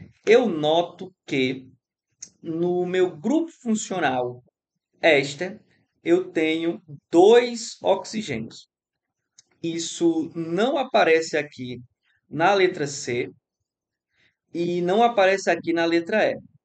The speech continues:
Percebe que no grupo funcional só tem um oxigêniozinho, ó? Eu preciso ter dois. É, note também que na cetona só tem um oxigênio. Aqui tá aparecendo dois, ó. Então, eu não posso marcar a letra A.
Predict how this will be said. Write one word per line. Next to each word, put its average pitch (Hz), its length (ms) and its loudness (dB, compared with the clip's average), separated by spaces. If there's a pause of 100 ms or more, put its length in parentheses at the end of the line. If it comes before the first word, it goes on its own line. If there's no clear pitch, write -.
(100)
Percebe 190 420 2
que 202 60 -4
no 170 100 0
grupo 165 180 2
funcional 156 260 -6
só 143 160 -8
tem 151 140 -6
um 185 80 -2
oxigêniozinho, 147 720 -4
ó? 131 180 -2 (580)
Eu 139 200 -6
preciso 165 420 0
ter 185 220 -2
dois. 143 800 -4 (1160)
É, 147 300 2
note 254 300 0
também 220 260 4
que 208 100 -4
na 202 140 0
cetona 180 640 -2
só 170 200 -2
tem 185 400 -4
um 220 400 0 (140)
oxigênio. 123 760 -8 (560)
Aqui 170 360 0
tá 180 100 -2
aparecendo 190 640 -2
dois, 143 460 -2
ó. - 160 -12 (480)
Então, 143 220 -4
eu 143 60 0
não 180 200 -2
posso 156 280 -2
marcar 147 220 -8
a 139 60 -2
letra 139 340 -4
A. - 60 -12